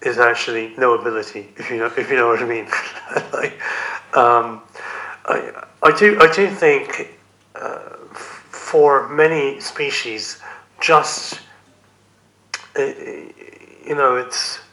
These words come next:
it's, uh, like, um, just, just being noticed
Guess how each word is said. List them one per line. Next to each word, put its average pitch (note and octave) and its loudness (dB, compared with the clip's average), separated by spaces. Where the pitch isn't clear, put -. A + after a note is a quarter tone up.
it's, - -6
uh, - -2
like, C#3+ -4
um, A#2+ 4
just, - -4
just - -2
being E3+ 0
noticed - 2